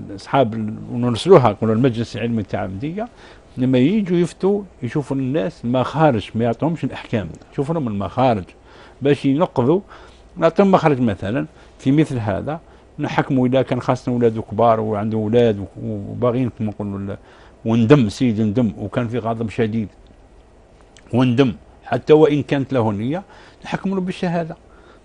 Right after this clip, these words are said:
قال: "هل شهدت أنت على الطلاق تاعك في الأول؟" قال: "لا." "هل شهدت على الطلاق الثاني؟" قال: "لا." والثالث؟ قال: "نعم." قال: "خلاص، عندك الأخر هذا أنت كنت ناوي وقدام الشهود،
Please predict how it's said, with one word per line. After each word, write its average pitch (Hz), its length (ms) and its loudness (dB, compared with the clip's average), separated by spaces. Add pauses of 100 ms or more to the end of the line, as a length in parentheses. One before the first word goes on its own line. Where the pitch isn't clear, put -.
(100)
قال: 139 120 4
"هل 151 160 2
شهدت 135 380 -2
أنت 131 200 -2
على 117 160 0
الطلاق 117 400 -2
تاعك - 240 -6
في - 80 -12
الأول؟" 135 380 0
قال: 110 180 0
"لا." 92 100 -4 (340)
"هل 135 200 4
شهدت 139 340 -4
على 123 160 2
الطلاق 120 360 -4
الثاني؟" 123 260 -6
قال: 110 260 -2
"لا." 95 80 -10 (420)
والثالث؟ 143 560 4
قال: 127 100 4
"نعم." 90 240 -2 (340)
قال: 208 140 -2
"خلاص، 185 320 -2 (240)
عندك 139 280 0
الأخر 139 280 2
هذا 117 400 0
أنت 117 180 -4
كنت 110 260 -4
ناوي 98 320 0 (340)
وقدام 120 440 2
الشهود، 151 360 -2